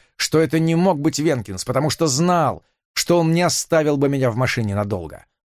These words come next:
Но после того, как Венкинс погиб, никто, кроме Данила, не знал, где я. Ему оставалось только оставить все как есть. А когда мое тело было бы обнаружено,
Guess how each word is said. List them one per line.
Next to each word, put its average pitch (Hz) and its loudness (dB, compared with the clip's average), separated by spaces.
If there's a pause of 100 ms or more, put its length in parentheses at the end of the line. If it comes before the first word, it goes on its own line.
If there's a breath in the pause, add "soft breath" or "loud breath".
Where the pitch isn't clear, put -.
(160)
Но 117 -2
после 156 -2
того, 147 0
как 127 -6
Венкинс 120 -6
погиб, 117 -4 (480)
никто, 131 0
кроме 151 -2
Данила, 131 0
не 123 0
знал, 120 -2
где 85 -14
я. - -20 (480)
Ему 117 0
оставалось 127 -2
только 139 -2 (200 soft breath)
оставить 117 -2
все 123 -2
как - -8
есть. - -6 (600)
А 117 -2
когда 127 2
мое 143 2
тело 135 -2
было 120 0
бы 110 0
обнаружено, 123 -2